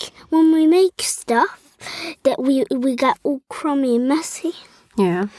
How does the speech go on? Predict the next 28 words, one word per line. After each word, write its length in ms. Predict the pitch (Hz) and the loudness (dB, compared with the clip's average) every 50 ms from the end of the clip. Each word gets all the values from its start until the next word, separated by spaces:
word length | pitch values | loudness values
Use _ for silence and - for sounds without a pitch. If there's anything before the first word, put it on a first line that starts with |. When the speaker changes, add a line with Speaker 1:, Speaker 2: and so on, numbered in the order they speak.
| - - - - - - - - _ - | -20 -20 -20 -20 -20 -20 -20 -14 _ -2
Speaker 1:
And 360 | 277 277 262 254 285 320 - - _ - - | -2 0 2 2 0 0 -2 -4 _ -4 0
that's 300 | 294 277 - - - - | 0 0 0 -2 -10 -8
from 280 | - - 294 277 269 | -4 0 0 0 0
the 80 | 262 262 | 0 -2
coo-, 200 | - - 392 359 - - _ _ - | 0 0 0 0 0 -4 _ _ -4
that's 220 | - 277 - - - | -2 -2 -2 -4 -4
from 200 | - 302 277 269 | -2 0 2 2
making 400 | 262 262 - - - 254 247 233 | 2 0 0 -2 -2 -2 0 -2
the 80 | 240 | -2
cookies. 560 | - - - 440 440 - - - - - - - - - - - - _ | -2 -2 -2 -2 -2 -2 -4 -8 -8 -8 -8 -12 -20 -20 -20 -20 -20 _
So 220 | _ - - 226 226 | _ -8 -6 -6 -6
cleanliness 720 | - - - 220 220 220 233 247 277 302 339 320 - - | -6 -4 -2 -2 0 0 0 0 0 0 0 -2 -4 -8
comes 380 | - - - 233 233 247 - - | -8 -6 -4 -4 -4 -2 -2 -2
in 120 | 294 294 | 0 0
a 60 | 311 311 | -2 -2
pack 260 | - 262 247 - - | -6 -10 -10 -8 -8
of 200 | 320 320 - - | -8 -8 -8 -6
cookies. 420 | - - - - - 262 247 247 - | -6 -6 -6 -6 -10 -12 -10 -6 -2
Speaker 2:
Can 140 | - 269 | 0 0
I 60 | 262 254 | 0 2
tell 160 | - 277 294 | 2 2 2
you 100 | 330 311 | 2 2
something? 460 | - 370 370 381 - 403 403 403 392 - _ _ _ _ _ - - | 2 2 2 2 2 0 0 0 -2 -6 _ _ _ _ _ -20 -18
Speaker 1:
Hmm. 800 | 262 262 262 269 269 262 262 254 254 254 254 247 240 233 233 202 | -14 -12 -10 -8 -8 -8 -8 -8 -10 -12 -12 -14 -12 -10 -4 0
Speaker 2:
When 260 | 214 233 240 233 - - | 2 2 2 2 0 0
the, 140 | - 220 240 214 | 0 0 0 0
w-, 240 | 190 202 190 226 - | 0 0 0 0 2
oh, 260 | - 233 233 - - | 2 2 2 0 -2